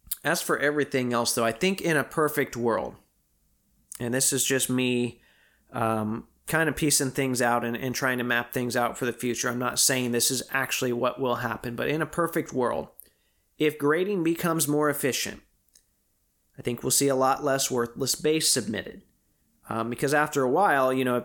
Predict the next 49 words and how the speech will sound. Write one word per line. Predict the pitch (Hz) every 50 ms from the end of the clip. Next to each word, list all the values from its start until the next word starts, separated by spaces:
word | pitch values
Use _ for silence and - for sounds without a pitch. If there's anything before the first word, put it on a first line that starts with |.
| -
if | - 143 - - -
everyone's | - 170 196 196 175 165 165 165 147 143
getting | - 160 151 147 139
their | 135 131 123
cards | - - 147 139 131 123
back | - 131 123 110 - -
quick, | - - 220 190 147 131 - - - _ _ _ _ _ _ _ _ _ _
all | 156 165 190 196 170
of | 151 139
this | 143 151 143 120 123
base | 123 143 147 151 143 - - 139
will, | 135 131 123 98 - _
will | - - - 139 135 117
flood | - - 156 160 143 131
the | 123
market, | 120 131 156 165 160 - - - - _ _ _ _ _ -
and | 131 127
it | 117 135
won't | 147 156 143 -
be | 143 131
worth | 123 127 120 113 113
sending | - - 120 113 107 104 107 131
in. | 170 160 - - - - - _ _ -
Now, | 147 139 120 107 - - - _ _ _ _ _ _ _ _ _ -
um, | 135 131 131 123 123 123 123 - _ _ _ -
if | 139 139 143 -
that | 156 147 151 -
happens, | - - 202 220 254 240 - 156 131 123 131 -
then | 135 131 139 135
in | 127 143 147
turn, | 139 - - 196 226 156 135 147
that | 147 143 -
might | 143 143 147 -
cause | - 151 135 139 139
people | - 139 120 117 - 127 123
to | 120
pump, | - - 131 117 117 113 - _ _ -
pump | - 139 120 117 -
the |
brakes | 120 - - 196 220 226 - -
a | 160
little | 147 143 139 135 123
bit | 147 151 151 -
when | 147 147 147
it | 151 143 -
comes | - - 135 127 131 127 -
to | - 160 156
buying | 151 156 - 143 160 190 208 202 180 147 127 110
products. | - 131 131 123 110 113 104 - - - - - - -